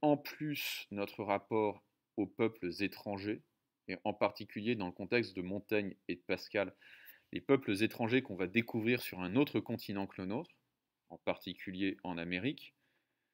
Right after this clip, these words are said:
c'est est-ce qu'il y a une seule humanité ? Est-ce qu'il y a une seule nature humaine ? Et la réponse que donne Pascal, c'est on ne peut pas le savoir.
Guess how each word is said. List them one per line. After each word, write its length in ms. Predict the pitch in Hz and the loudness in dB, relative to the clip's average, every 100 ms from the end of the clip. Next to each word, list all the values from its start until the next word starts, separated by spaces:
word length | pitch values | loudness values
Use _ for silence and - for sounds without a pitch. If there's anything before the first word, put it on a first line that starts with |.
| _ - | _ -6
c'est 280 | 104 95 - | -4 -2 -4
est-ce 160 | 87 | -8
qu'il 120 | - 156 | 0 2
y 40 | |
a 40 | |
une 100 | 113 | 2
seule 240 | 98 123 107 | 2 0 0
humanité ? 500 | 95 92 107 139 - _ _ _ _ _ _ _ _ | 0 -2 -2 -6 -6 _ _ _ _ _ _ _ _
Est-ce 180 | 104 110 | 0 2
qu'il 120 | - | 6
y 60 | 120 | 6
a 40 | |
une 160 | 131 117 | 8 4
seule 300 | - 190 160 | 6 4 6
nature 340 | 117 - 127 | 4 2 2
humaine ? 340 | 120 151 127 82 _ _ _ _ _ _ _ _ _ _ _ _ _ _ - | 4 4 0 -4 _ _ _ _ _ _ _ _ _ _ _ _ _ _ -2
Et 160 | 101 101 | 2 4
la 160 | 98 92 | 4 4
réponse 360 | 101 87 82 | 4 2 -2
que 80 | - | -4
donne 200 | 87 85 | -4 -4
Pascal, 480 | 87 - 104 131 170 _ _ - | -4 -4 -4 -4 -6 _ _ -12
c'est 380 | - 101 - _ _ _ _ _ _ _ _ _ _ _ _ - | -2 0 0 _ _ _ _ _ _ _ _ _ _ _ _ -12
on 80 | 104 | -10
ne 60 | 95 | -4
peut 140 | 92 | -4
pas 160 | - 117 | 0 0
le 60 | |
savoir. 460 | - 104 92 101 | 0 -6 -4 -6